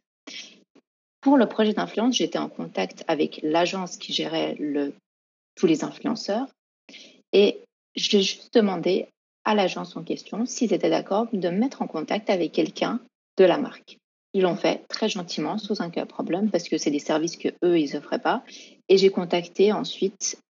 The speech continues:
la personne, euh, pour la création de recettes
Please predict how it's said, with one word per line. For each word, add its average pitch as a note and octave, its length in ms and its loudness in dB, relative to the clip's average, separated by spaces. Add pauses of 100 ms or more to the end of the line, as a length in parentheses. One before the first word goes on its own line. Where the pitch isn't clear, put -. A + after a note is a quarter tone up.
(480)
la E3 140 2
personne, E3+ 540 -2 (540)
euh, D#3 140 2 (180)
pour A#3+ 200 4
la F#3 140 4
création - 580 -8
de F3+ 80 0
recettes D3 360 -4